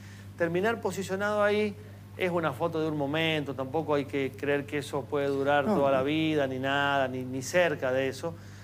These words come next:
Speaker 1: Pero, eh, es, es un aliciente importante para la provincia y
Speaker 2: Eh,
Speaker 1: obviamente para mí también.
Speaker 2: estamos en medio de una, lo que han llamado, mal llamado, creo yo, grieta, que en realidad son posiciones casi,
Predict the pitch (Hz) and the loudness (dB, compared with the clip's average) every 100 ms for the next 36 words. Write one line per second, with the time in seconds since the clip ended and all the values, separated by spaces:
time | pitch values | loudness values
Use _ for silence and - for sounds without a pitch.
0 | - - 269 262 220 196 185 180 180 - | -6 2 6 6 4 4 2 2 -2 -10
1 | - 190 208 208 202 208 208 196 175 160 | -8 -6 -2 0 0 0 0 0 0 -2
2 | 196 190 170 165 190 185 185 156 - 233 | -2 0 0 2 2 2 0 -2 -4 2
3 | 247 208 208 202 180 175 156 127 101 120 | 2 2 0 0 0 0 0 -4 -8 -8
4 | 135 233 208 160 151 131 120 127 127 120 | -2 2 2 2 0 -2 -4 -4 -6 -8
5 | 120 113 104 - 170 - 269 277 190 160 | -8 -10 -12 -12 -6 0 4 4 4 2
6 | 160 180 196 165 151 151 175 175 160 160 | 2 4 4 4 4 2 2 -2 -2 -4
7 | - - 202 208 208 269 202 202 202 180 | -12 -8 -6 0 2 4 4 4 4 2
8 | - 160 185 208 143 131 131 143 143 135 | -2 -2 2 2 2 -2 -2 -2 -2 -2
9 | 156 160 156 165 147 165 151 120 - 151 | 0 2 2 0 2 2 2 0 -6 -8
10 | - - - - - 143 147 151 160 180 | -10 -16 -16 -10 -6 -4 -2 0 0 0
11 | 196 175 170 131 139 156 170 175 - 170 | -2 0 -2 -2 -4 0 0 0 -2 -2
12 | - 156 | -2 -4